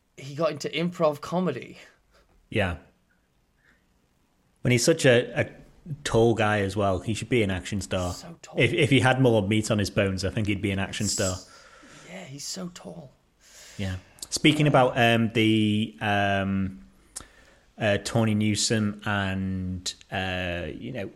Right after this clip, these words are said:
Speaker 2: improving, did you hear as well, it was announced that she's writing on Star Trek Academy, the show that probably won't come out?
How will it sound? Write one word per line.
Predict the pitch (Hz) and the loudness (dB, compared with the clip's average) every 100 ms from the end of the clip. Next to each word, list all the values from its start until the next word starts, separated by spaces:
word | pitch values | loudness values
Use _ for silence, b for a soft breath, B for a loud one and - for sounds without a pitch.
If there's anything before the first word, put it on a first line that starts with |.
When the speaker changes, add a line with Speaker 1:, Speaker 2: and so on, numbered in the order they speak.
| - | -4
Speaker 2:
improving, | 120 110 - 107 104 95 90 - | -2 0 2 2 2 -2 -4 0
did | 110 | 0
you | 113 107 | 2 2
hear | 104 117 113 | 4 4 4
as | 110 | 2
well, | 127 113 113 113 - | 2 2 4 2 0
it | 107 120 | -4 0
was | 110 101 | 0 0
announced | 104 107 104 104 - | 0 0 -2 -4 -6
that | 101 | -4
she's | - 113 98 | -2 -2 0
writing | 104 104 101 107 | 0 0 0 -2
on | 98 98 | 0 0
Star | 92 - 104 | -2 -2 -2
Trek | 104 104 | -2 -6
Academy, | 98 - 110 120 120 | -4 -2 0 2 0
the | - | -4
show | - 117 104 | -2 2 2
that | 98 | 0
probably | 107 101 107 | 0 0 0
won't | 104 104 | 0 -2
come | 110 | -2
out? | 113 113 - | -2 -4 -10